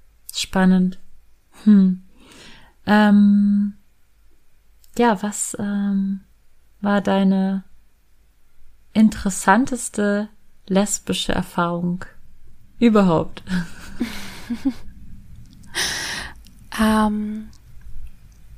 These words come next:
Speaker 2: die interessanteste war definitiv das Treffen, wo ich die Schere das erste Mal <laughs> gemacht habe.
Speaker 1: Die Schere
Speaker 2: Weil
Speaker 1: lässt sie nicht los.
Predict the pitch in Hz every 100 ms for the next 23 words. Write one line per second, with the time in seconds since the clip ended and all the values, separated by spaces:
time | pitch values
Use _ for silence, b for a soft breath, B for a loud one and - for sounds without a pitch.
0 | - - - 196 - - 208 214 - 208
1 | - 196 190 190 190 185 185 - - -
2 | 196 202 185 - - 95 190 - - b
3 | b b b b b b b - - -
4 | - - - - - - 208 - - -
5 | - - - - - - - - 208 -
6 | 208 202 185 196 190 196 - - 180 180
7 | - - 196 175 170 175 - - 175 -
8 | - - - - 196 208 - - 240 -
9 | - - - - - - - - - -
10 | - - B B B B B 349 330 262
11 | 240 - 269 262 214 226 - 233 233 233
12 | 208 214 233